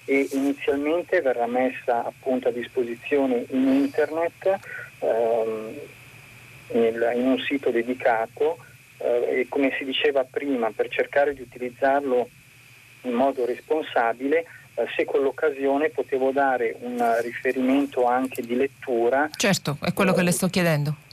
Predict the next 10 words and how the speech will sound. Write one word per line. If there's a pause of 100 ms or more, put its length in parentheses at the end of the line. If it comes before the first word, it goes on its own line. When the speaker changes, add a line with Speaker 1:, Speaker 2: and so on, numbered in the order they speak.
(120)
Speaker 2:
Mm.
Speaker 1:
Ecco,
eh,
che, (200)
ehm, (360)
per
esempio
c'è
un
saggio